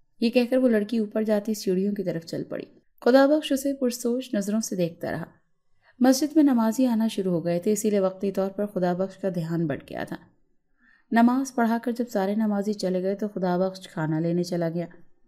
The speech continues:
दोपहर का वक्त हो गया था, खुदा बख्श को भूख लग रही थी।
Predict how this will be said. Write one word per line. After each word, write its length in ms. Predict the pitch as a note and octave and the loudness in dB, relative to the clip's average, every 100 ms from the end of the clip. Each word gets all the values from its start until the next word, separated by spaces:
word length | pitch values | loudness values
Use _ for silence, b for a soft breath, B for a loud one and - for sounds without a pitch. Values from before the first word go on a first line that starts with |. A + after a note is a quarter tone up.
| _ _ _ _ | _ _ _ _
दोपहर 360 | A#3+ B3+ C#4 C#4+ | 0 4 4 2
का 200 | C#4+ B3+ | 0 0
वक्त 320 | G#3+ A3 - | 0 -2 -4
हो 80 | F3 | -4
गया 220 | E3+ E3+ | -2 -2
था, 140 | F3 F3+ | -4 -6
खुदा 300 | F#3 F#3 F#3 | -4 0 0
बख्श 240 | F#3 F#3 | -2 -6
को 140 | - F#3 | -8 -4
भूख 280 | F#3 G3 F#3+ | -2 -2 -4
लग 180 | D#3 | -6
रही 200 | D#3 E3 - | -6 -6 -8
थी। 160 | - | -10